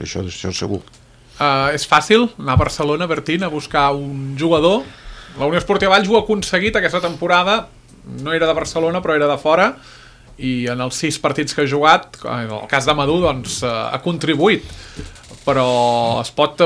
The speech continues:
Speaker 2: buscar un jugador de, que, que, que coneix la categoria en primer lloc de la Lliga Elite i que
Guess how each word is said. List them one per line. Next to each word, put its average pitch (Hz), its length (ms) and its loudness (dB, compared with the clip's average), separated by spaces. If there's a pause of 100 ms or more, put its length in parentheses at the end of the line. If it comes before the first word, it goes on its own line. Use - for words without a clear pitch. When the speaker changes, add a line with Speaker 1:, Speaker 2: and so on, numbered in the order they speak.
Speaker 2:
buscar 156 400 4
un 202 80 -2
jugador 151 1000 2
de, 131 120 0 (380)
que, 117 120 -8 (100)
que, - 120 -12 (220)
que 110 160 -10
coneix 151 320 2
la 135 160 2
categoria 139 400 4
en 147 80 -2
primer 139 240 -2
lloc 143 160 2
de 143 80 4
la 143 80 4
Lliga 143 220 0
Elite 170 420 2
i 131 240 0
que 127 160 -2